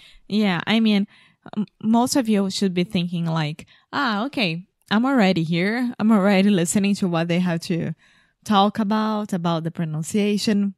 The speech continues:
Why should I take Sound School?" And I say that it's completely different because one thing is just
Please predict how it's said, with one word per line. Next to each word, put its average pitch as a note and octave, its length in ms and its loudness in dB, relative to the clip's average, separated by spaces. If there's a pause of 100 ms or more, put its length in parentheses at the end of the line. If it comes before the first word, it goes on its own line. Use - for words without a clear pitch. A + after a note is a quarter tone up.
(100)
Why F3+ 440 2
should F3 200 -2
I E3+ 80 0
take E3 460 -2 (260)
Sound E3 400 -2
School?" - 340 -6 (360)
And E3 560 -2 (320)
I E3 260 0
say F3 320 0
that D#3 240 -4
it's - 260 -6 (300)
completely G#3+ 1160 -4
different D#3 520 -6
because F#3 360 -2
one B3 180 -4
thing A3 200 -2
is F#3+ 180 -4
just E3+ 280 -2